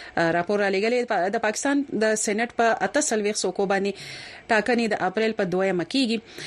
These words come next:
چې د هغې لپاره د نامزدګۍ کاغذونه به په پنځلسم او په شپاړسم مارچ جمع کیږي. څېړونکي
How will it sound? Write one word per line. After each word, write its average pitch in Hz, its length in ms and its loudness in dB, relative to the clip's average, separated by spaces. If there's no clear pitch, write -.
چې 277 140 2
د - 100 2
هغې 269 220 0
لپاره 254 300 0
د - 20 0
نامزدګۍ 190 500 0
کاغذونه 202 400 -2
به 202 160 0
په 180 100 -4
پنځلسم 190 460 0
او 247 200 2
په 202 120 0
شپاړسم 180 440 -2
مارچ 190 380 0
جمع 175 220 0
کیږي. 165 280 -4
څېړونکي 330 380 2